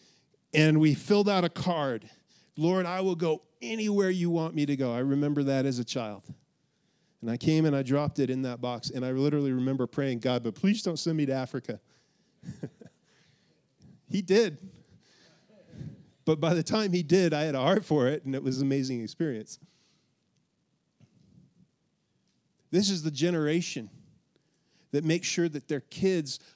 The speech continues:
grow up in the knowledge of the Lord, that this is the primary thing of importance in our family's life, that it's an exception, not the rule, that we would miss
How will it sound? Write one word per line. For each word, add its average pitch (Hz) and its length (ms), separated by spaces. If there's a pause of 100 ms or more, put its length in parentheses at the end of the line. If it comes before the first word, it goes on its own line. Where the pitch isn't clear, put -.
(280)
grow 160 340
up 170 240
in 139 80
the 135 80
knowledge 156 580 (200)
of 139 100
the 139 80
Lord, 147 340
that 123 120
this 156 180
is 147 120
the 135 80
primary 165 640
thing 170 260
of 147 120
importance 156 600
in 143 80
our 131 100
family's 147 540
life, 139 560 (640)
that 143 140
it's - 160
an 151 80
exception, - 1000 (220)
not 156 280
the 139 80
rule, 131 600 (920)
that 127 120
we 135 280 (340)
would 127 220
miss 123 300